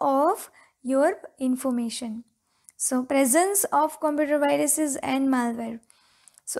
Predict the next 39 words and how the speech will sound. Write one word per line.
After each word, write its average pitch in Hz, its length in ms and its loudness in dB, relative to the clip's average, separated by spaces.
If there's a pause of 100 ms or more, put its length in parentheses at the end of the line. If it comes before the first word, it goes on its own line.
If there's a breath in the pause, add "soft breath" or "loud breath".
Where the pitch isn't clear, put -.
if 320 300 2
even 302 400 4
one 277 260 6
computer 330 460 0
on 294 140 0
a 277 80 -2
network 277 420 -4
gets 311 240 -2
affected 320 540 -4
by 277 140 0
a 269 120 -2
virus, 240 640 -2 (840 loud breath)
th-, - 380 -2
although 339 340 6
it 330 220 2
is 311 180 0
an, 302 300 2
uh, 269 220 0
not 285 360 2
in 320 220 -4
second 320 480 0
computer, 294 560 -2 (420 soft breath)
but, 294 460 4 (380 soft breath)
uh, 262 260 0
it 285 160 -2
is 349 160 4
in 311 160 2
the 294 100 6
network, 269 800 0
so 262 200 -6
there 247 200 -2
is 262 200 -2
a 330 80 0
possible 294 680 2
threat 262 420 0
for 247 280 -4
the - 200 -4
other 262 320 0
system 302 640 -2